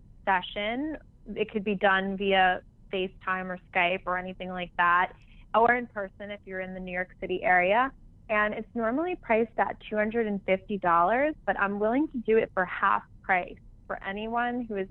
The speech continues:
interested in exploring coaching or matchmaking. Um, the offer will be valid until January first. So this is just my, uh, invitation to not put off <laughs> what you can do now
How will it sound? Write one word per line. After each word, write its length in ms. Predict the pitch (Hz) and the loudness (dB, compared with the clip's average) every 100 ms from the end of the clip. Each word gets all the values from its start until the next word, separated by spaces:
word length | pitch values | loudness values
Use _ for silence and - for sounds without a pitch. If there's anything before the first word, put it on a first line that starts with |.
| - | -8
interested 540 | 202 208 - 214 208 | -6 -8 0 4 4
in 160 | - 185 | 2 -4
exploring 760 | 185 - - 190 196 190 190 - | -6 -14 -2 0 4 2 0 -6
coaching 680 | - 196 190 - 240 269 294 - | -4 0 0 0 0 2 0 0
or 160 | 208 | 0
matchmaking. 800 | 196 190 185 - 196 190 240 277 311 - - - - | 2 2 0 -2 -6 -6 -4 -6 -6 -14 -20 -20 -4
Um, 400 | 208 202 196 196 | 2 4 4 -2
the 100 | 202 - | -10 -4
offer 320 | 208 220 262 | -4 -2 -6
will 160 | 226 214 | -6 -8
be 160 | 226 | -8
valid 400 | 202 196 190 240 - | -2 0 2 0 -4
until 280 | 202 208 196 - | -10 -10 -10 -6
January 560 | 185 185 208 233 254 - | -4 -4 -4 -2 -2 0
first. 300 | 403 - 226 - - - - - | 2 2 -2 -16 -20 -20 -6 2
So 440 | 202 196 196 196 - | 4 4 2 -4 -8
this 140 | 214 220 | -10 -10
is 100 | 233 - | -14 -12
just 160 | - 240 - | -6 -6 -4
my, 340 | 226 214 208 | -2 0 0
uh, 340 | 208 196 196 190 - | 2 2 2 -2 -2
invitation 680 | 226 208 226 220 - 247 - | -4 -4 -2 -2 -2 -6 -6
to 80 | 190 | -2
not 320 | 202 208 - | 2 2 2
put 180 | 254 214 | 2 4
off 320 | 202 220 311 - - | 6 4 2 -6 0
<laughs> 160 | 440 - 719 784 539 | 0 0 -8 -8 -2
what 260 | 302 277 | 2 2
you 100 | 285 | -2
can 220 | 269 370 | -6 -8
do 180 | 233 302 | -6 -8
now 720 | 262 220 208 208 220 254 349 | -8 -6 -4 -4 -2 -2 -4